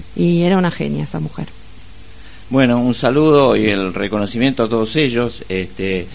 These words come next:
Speaker 2: mi reconocimiento al profe Nahuel Sanz, eh, mi profesor de Kung Fu desde hace como unos cinco o seis años. Este, y en él el reconocimiento a todos los profes que todos hemos tenido,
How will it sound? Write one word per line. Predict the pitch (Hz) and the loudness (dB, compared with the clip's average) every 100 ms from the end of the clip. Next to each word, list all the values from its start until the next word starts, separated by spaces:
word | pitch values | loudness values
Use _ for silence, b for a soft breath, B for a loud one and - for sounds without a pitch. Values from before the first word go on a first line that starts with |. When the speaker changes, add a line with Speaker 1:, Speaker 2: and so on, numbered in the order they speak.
| B | B
Speaker 2:
mi | 87 110 | -2 0
reconocimiento | 107 107 107 98 117 135 127 113 98 | 2 0 -2 -2 0 0 0 0 0
al | 95 90 87 | 0 -4 -6
profe | - 107 110 104 | -2 -2 -2 -2
Nahuel | 98 107 110 | 0 2 0
Sanz, | 110 135 139 127 - - - | 0 0 0 -2 -10 -14 -8
eh, | - 92 90 87 85 82 - B B B | -2 0 0 0 -2 -6 -10 B B B
mi | 87 92 85 82 78 76 | -2 -2 -2 -4 -6 -4
profesor | 90 87 95 110 | -4 -4 -2 -2
de | |
Kung | 95 98 | -2 -2
Fu | - 131 127 - | 0 -2 -2 -6
desde | 87 85 85 | -6 -4 -2
hace | 85 78 85 80 78 82 | -4 -4 -6 -4 -6 -8
como | 82 90 | -6 -4
unos | 90 78 | -4 -6
cinco | - 101 87 | -6 -4 -4
o | 82 | -6
seis | 92 90 | -6 -4
años. | 117 127 123 - B B B B B B | -2 2 2 0 B B B B B B
Este, | 87 95 87 - 90 92 90 85 82 | -2 0 -2 -4 -2 0 0 -2 -4
y | 76 107 | 0 2
en | 107 120 | 4 4
él | 135 139 139 127 | 4 4 2 2
el | 113 95 90 | 2 2 -2
reconocimiento | 92 90 92 87 107 107 107 | -4 -2 -2 0 0 0 0
a | |
todos | - 156 | 2 4
los | 120 | 2
profes | - 117 110 113 92 | 0 -2 -2 -2 -4
que | 90 | -6
todos | - 104 98 95 - | -2 -2 -2 -4 -8
hemos | - 92 90 | -6 -6 -6
tenido, | 90 92 95 95 | -6 -4 -4 -4